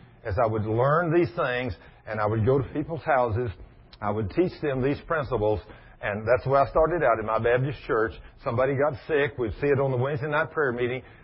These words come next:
I'd take one or two of their names, the next week I'd go sit down with them and talk to them.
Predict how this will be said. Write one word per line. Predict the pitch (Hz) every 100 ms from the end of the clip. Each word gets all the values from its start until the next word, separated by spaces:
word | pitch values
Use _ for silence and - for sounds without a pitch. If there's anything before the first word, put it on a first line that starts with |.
| - -
I'd | 110 117 113
take | 135 131
one | 143 113 123
or | 139 -
two | 143
of | 143
their | 151 147
names, | 147 127 113
the | 117
next | 120 120
week | 147 131
I'd | 113 107
go | 113
sit | - 131 110
down | 127
with | 117
them | 104
and | 107
talk | - 151 -
to | 90
them. | 78